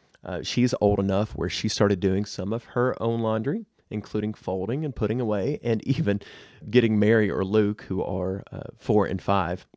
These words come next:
I guess five and four respectively. They, they get really excited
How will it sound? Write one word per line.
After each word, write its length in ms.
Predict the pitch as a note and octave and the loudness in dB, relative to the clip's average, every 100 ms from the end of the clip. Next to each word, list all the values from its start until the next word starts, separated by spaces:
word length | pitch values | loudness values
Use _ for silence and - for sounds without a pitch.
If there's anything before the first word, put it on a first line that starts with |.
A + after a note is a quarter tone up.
| _ _ _ _ - | _ _ _ _ -12
I 20 | G2 | -8
guess 160 | D2+ | -8
five 320 | - E2+ F2 | -4 -2 -2
and 100 | E2+ | -6
four 240 | E2+ F#2 E2 | -8 -6 -6
respectively. 540 | G2 - F#2 - E2 - _ _ - | -8 -12 -12 -10 -16 -18 _ _ 2
They, 300 | A2 G2+ - - - A1 - _ - | 4 6 2 -4 -18 -18 -20 _ 0
they 100 | A#2 | 2
get 140 | A2+ | 6
really 260 | A#2 A#2 A2 | 6 6 6
excited 420 | - F#2+ F#2 | 2 0 0